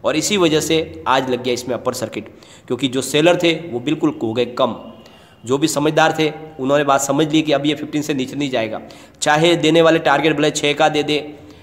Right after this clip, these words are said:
या ग्यारह का टारगेट दे दे, दस का दे दे, उससे कोई फ़र्क नहीं पड़ता है। बात समझ में आ चुकी सबके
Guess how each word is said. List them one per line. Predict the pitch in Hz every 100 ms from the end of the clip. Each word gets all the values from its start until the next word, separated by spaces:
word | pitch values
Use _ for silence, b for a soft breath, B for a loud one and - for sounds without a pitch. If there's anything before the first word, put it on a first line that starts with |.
| B
या | 131 143 139
ग्यारह | 120 120 135
का | 147 143
टारगेट | 135 131 139 135
दे | 123
दे, | 139 131 117
दस | 131 127
का | 139
दे | 131
दे, | 127
उससे | 135 135
कोई | 135 160 156
फ़र्क | 156 135
नहीं | 135
पड़ता | 127 117 123
है। | 139 - - - - -
बात | 120 139 -
समझ | 143 147
में | 151
आ | 139
चुकी | 139 143 147
सबके | 143 139 143